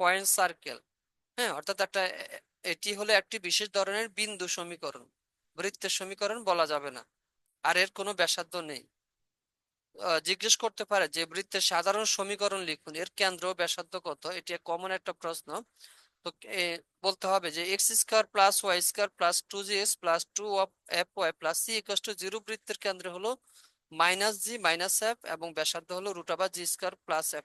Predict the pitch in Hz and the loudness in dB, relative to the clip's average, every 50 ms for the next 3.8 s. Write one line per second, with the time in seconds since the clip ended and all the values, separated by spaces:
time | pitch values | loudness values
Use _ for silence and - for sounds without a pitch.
0 | _ 190 - - - 208 202 185 175 151 147 143 143 - - - 139 120 - _ | _ -8 -8 -4 -2 -4 -4 -2 -4 -6 -6 -6 -6 -6 -6 -6 -6 -10 -14 _
1 | _ _ _ _ _ _ _ _ - 196 196 180 185 196 196 - - 240 220 220 | _ _ _ _ _ _ _ _ -2 0 2 4 4 2 2 -2 -6 -6 -2 -2
2 | - - 220 220 214 202 180 160 165 165 _ - 185 170 151 135 147 180 190 - | -2 0 0 -2 -2 0 0 0 -2 -2 _ -10 -8 -8 -8 -6 -8 -10 -12 -12
3 | _ _ _ _ _ _ _ _ _ _ _ _ 156 151 147 | _ _ _ _ _ _ _ _ _ _ _ _ -2 -2 -2